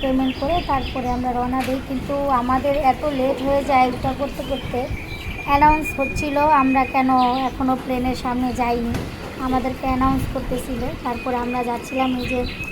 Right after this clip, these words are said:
চেকিং চলতেছিল, আমাদের, আহ, চার্জার, ব্যাগ, এগুলো সব চেকিং হচ্ছিল। আর প্রতিটা ডিপার্টমেন্ট তো আলাদা আলাদা, যারা যায় তারা তো জানে। তারপর আমরা এই যে প্লেনে উঠি, প্লেনে উঠে সব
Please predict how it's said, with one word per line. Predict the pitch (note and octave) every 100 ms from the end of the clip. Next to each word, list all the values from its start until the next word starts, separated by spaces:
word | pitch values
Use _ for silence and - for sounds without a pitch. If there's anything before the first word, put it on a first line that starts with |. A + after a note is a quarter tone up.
| - -
চেকিং | C#4+ C4+ D4
চলতেছিল, | C4+ C4+ C4 C#4 - B3+ B3+ E4 - - -
আমাদের, | B3 B3 A#3+ B3 C4+ D4+ C4
আহ, | A#3 A#3 A3+
চার্জার, | B3+ A#3+ A3 B3 A#3 A3
ব্যাগ, | A#3 A#3 A#3
এগুলো | B3 A#3+ A#3+
সব | A#3 A3+ -
চেকিং | C4+ C4+ B3
হচ্ছিল। | A#3+ A#3 - B3 A3+ A3 G3+ - G#3+ G3 - F#3+ G#3 G#3+
আর | C4 B3+ B3 A#3+ B3 D#4 -
প্রতিটা | D4 D4+ C#4+
ডিপার্টমেন্ট | C4 C#4 C#4+ B3+ C#4 C4+ C4
তো |
আলাদা | C4 B3 B3 C4
আলাদা, | B3 B3 B3+
যারা | A#3+ A#3 B3
যায় | A#3+ A#3+ A#3+
তারা | A#3+ A#3
তো | B3
জানে। | A#3 A#3 A3+ A3+ - - - - - -
তারপর | C4 B3+ C#4
আমরা | C4 C4
এই | B3+ A#3+
যে | C4
প্লেনে | - B3+ B3 B3 B3
উঠি, | B3 A#3+ B3 B3+ -
প্লেনে | B3 A#3+ A#3+
উঠে | A#3 - B3 A#3 A#3 G3 F#3+ - - - - - - - -
সব | -